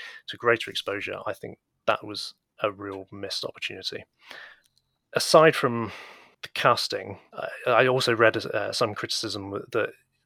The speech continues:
you know, the way in which deafness is portrayed as either kind of, like, it's cast, isn't it, as that choice between either you accept, you accept isolation, you accept that kind of your sort of handicap, as it were, which is they, they're quite keen for it not to be seen as a handicap, or you go down, or you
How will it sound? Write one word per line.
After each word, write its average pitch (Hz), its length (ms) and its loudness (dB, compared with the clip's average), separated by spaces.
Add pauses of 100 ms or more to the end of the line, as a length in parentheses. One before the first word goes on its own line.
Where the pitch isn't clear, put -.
(120)
you 120 80 -8
know, 110 60 -2
the 110 100 -2
way 120 200 6
in 110 60 2
which - 220 -4
deafness 110 480 2
is 110 80 -8
portrayed 101 580 -4
as 101 140 -4
either 104 340 -2
kind - 140 -10
of, 101 140 -10 (160)
like, 104 180 -12
it's - 100 -14 (200)
cast, 107 320 2
isn't 107 180 -10
it, 104 60 -6
as 101 100 -8
that 104 160 -6
choice 107 380 -2
between 104 320 -8
either 104 220 -4
you 104 160 -12
accept, - 460 -2 (120)
you 135 80 -8
accept - 400 -2
isolation, 123 580 -2
you 107 100 -10
accept - 520 -8 (560)
that 107 140 -2 (100)
kind 107 160 -4
of 104 100 -8 (640)
your 104 300 -8
sort - 200 -8
of - 140 -20
handicap, 127 560 0
as 120 100 -4
it 117 100 -8
were, 123 300 0
which 110 180 -6
is 101 120 -14
they, 107 160 -4 (100)
they're 101 140 -6
quite - 300 -8
keen 104 180 -8
for - 100 -12
it 101 60 -12
not 107 160 -8
to - 80 -20
be 101 80 -12
seen 101 180 -10
as 101 80 -10
a 98 60 -4
handicap, 110 320 -8 (360)
or 117 280 0
you 110 100 -6
go 104 220 0
down, 104 200 0
or 110 200 -8
you 104 240 -12